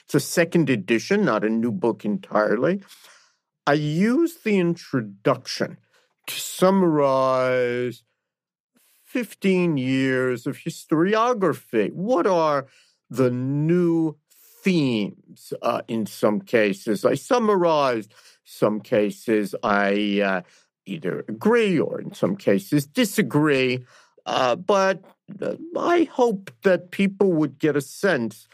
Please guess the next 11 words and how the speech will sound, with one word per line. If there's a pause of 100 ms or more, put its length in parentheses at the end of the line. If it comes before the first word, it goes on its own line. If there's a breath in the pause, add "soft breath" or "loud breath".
(280 soft breath)
of
a
vibrant
field. (440 soft breath)
And, (140)
um, (520)
there
are
very
few
places